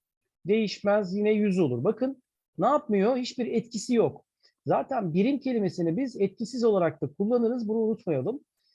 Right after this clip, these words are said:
Şimdi birim fonksiyonu I harfiyle göstermiştik. I birim fonksiyon olmak üzere,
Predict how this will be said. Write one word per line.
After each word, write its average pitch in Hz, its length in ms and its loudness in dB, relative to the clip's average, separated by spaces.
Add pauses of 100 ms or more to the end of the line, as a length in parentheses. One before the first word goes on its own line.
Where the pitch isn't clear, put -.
Şimdi 247 300 -4
birim 269 340 2
fonksiyonu 185 760 0 (680)
I 254 40 2
harfiyle 165 840 2 (1000)
göstermiştik. 233 1000 -2 (920)
I 247 40 -2
birim 247 540 2
fonksiyon 208 540 2
olmak 180 420 2
üzere, 147 500 -2